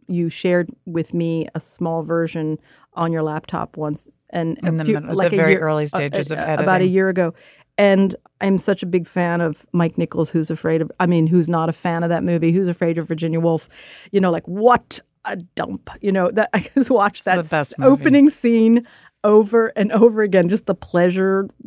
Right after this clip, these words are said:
Speaker 1: that they took in that role or whatever. That this is, like, this disaster of a marriage and the looming dead child.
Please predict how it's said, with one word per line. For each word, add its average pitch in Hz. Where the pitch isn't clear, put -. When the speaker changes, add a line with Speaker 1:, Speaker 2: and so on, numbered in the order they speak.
Speaker 1:
that 180
they 165
took -
in 175
that 170
role 165
or 175
whatever. 170
That 214
this 220
is, -
like, 240
this -
disaster 185
of 180
a 180
marriage 165
and 180
the 175
looming 196
dead 165
child. -